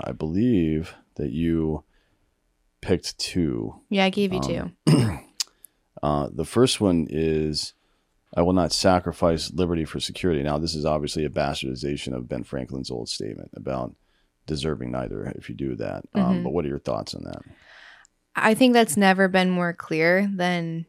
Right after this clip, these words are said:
Speaker 2: you know, twenty twenty through even, like, now, is you see how much people are willing to give away in order to feel safe, and that it doesn't even give you safety at the end of the day. And then it's that slow encroachment of your freedom. So it's, like, this one thing, then it's another thing, then it's another thing. And then before it,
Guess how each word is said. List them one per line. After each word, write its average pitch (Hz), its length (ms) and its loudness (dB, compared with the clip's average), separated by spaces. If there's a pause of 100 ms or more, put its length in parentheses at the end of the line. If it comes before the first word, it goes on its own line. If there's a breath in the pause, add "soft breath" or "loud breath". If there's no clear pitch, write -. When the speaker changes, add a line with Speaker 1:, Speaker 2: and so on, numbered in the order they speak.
Speaker 2:
you - 140 -4
know, 165 120 -2
twenty 165 300 -4
twenty 160 540 -2 (540)
through 160 120 -6
even, 165 200 -2
like, 156 180 -4
now, 151 520 -2 (180)
is 165 280 -2
you 170 120 -4
see 175 240 -2
how 175 240 4
much 170 520 -2 (200)
people 175 260 -2
are 165 160 2
willing 165 380 -2
to - 180 -12
give 165 240 -2
away 160 420 -2
in 165 80 -2
order 156 220 -6
to - 160 -14
feel 156 260 -6
safe, 165 480 0
and 175 140 -2
that 160 220 -2
it 160 100 -6
doesn't 175 240 2
even 165 220 -4
give 160 160 -4
you 160 80 -2
safety 151 400 -6
at 151 100 -8
the - 100 -8
end 156 160 -6
of 147 60 -10
the 143 80 -10
day. 147 400 -2
And 170 140 -2
then 165 220 -2 (460 loud breath)
it's - 200 0
that 180 180 2
slow 175 460 4
encroachment 170 800 -2 (140)
of 165 320 0
your 175 160 -2
freedom. 190 440 0
So 175 200 2
it's, 165 200 -2
like, 165 160 -4
this 165 180 -2
one 165 180 -4
thing, 156 280 -6
then 160 100 -2
it's 165 160 -6
another 160 300 -4
thing, 165 260 -6
then 165 120 -6
it's 160 180 -6
another 165 280 -2
thing. 156 260 -4
And 156 80 -6
then 156 100 -4
before 156 440 -2
it, 143 220 -4